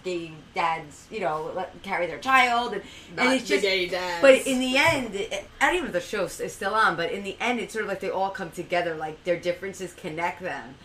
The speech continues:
Speaker 1: um, and they all find ways to help each other, which I, that is how I
Speaker 2: Well,
Speaker 1: see the
Speaker 2: that's
Speaker 1: next family.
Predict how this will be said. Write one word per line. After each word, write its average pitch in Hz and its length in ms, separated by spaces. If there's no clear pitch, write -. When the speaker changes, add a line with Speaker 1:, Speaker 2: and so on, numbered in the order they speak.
Speaker 1:
um, 165 240
and 180 100
they 180 120
all 175 180
find 175 260
ways 165 200
to - 60
help 190 280
each 170 100
other, 147 220
which 160 240
I, 190 160
that 247 140
is - 100
how 226 140
I 180 80
Speaker 2:
Well, 427 200
Speaker 1:
see - 60
the 453 40
Speaker 2:
that's 453 140
Speaker 1:
next - 260
family. 131 460